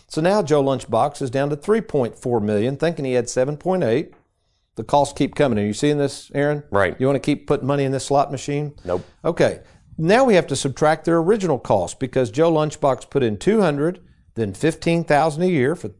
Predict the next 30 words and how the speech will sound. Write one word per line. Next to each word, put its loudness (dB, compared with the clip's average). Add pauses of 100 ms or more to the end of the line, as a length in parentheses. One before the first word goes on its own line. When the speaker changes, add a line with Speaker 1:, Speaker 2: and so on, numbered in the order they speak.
(120)
Speaker 1:
uh, -6
twenty -2
years, 0
which -10
is -14
three -2
hundred -2
thousand. -2
So -8
we -4
subtract -2
that -2
cost -2
out. 0
We're -6
down 0
to -4
two -6
point -2
nine. 0 (500)
And 0
then 0
finally, 2 (260)
our 2
last 2
cost 0
is -4
three 0
percent -2 (120)
inflation. 0